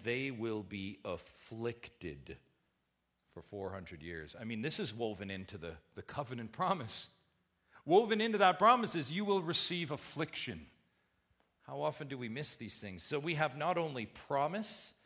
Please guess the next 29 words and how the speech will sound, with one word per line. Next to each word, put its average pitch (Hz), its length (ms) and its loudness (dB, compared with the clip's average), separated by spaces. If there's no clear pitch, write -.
but 143 60 0
we 151 140 0
have 151 220 2
precision, 143 760 0
four 156 340 2
hundred 127 400 -4
years, 143 680 -4
and 101 100 -14
we 165 100 -6
have 170 120 -10
persecution. 180 840 -8
And 214 140 0
you 214 80 4
know 226 80 8
what's 214 300 4
missed 233 240 6
so 202 160 6
often 233 340 6
when 185 80 -2
you 180 120 0
look 226 180 0
at 208 40 -4
what 190 140 0
God 180 220 0
is 160 60 -4
saying 247 340 0
to 196 100 -2
his 170 160 0
people? 180 480 -2